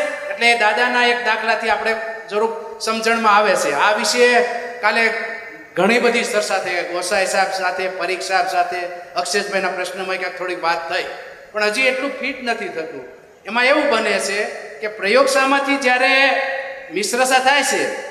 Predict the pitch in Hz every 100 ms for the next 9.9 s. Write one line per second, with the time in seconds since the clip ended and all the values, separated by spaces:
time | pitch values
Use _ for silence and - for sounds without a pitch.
0 | - - 240 262 - - 208 233 269 262
1 | 247 247 240 - 233 294 294 247 247 233
2 | 226 226 214 202 214 208 202 202 196 202
3 | 220 214 - 156 - - - - - 214
4 | 240 240 247 247 254 240 196 202 226 233
5 | 226 233 247 240 311 247 117 - - -
6 | - - - 214 208 190 208 254 247 247
7 | 220 208 220 233 226 220 220 220 220 226
8 | 233 220 226 226 226 - 226 240 220 220
9 | 226 220 214 220 220 226 233 254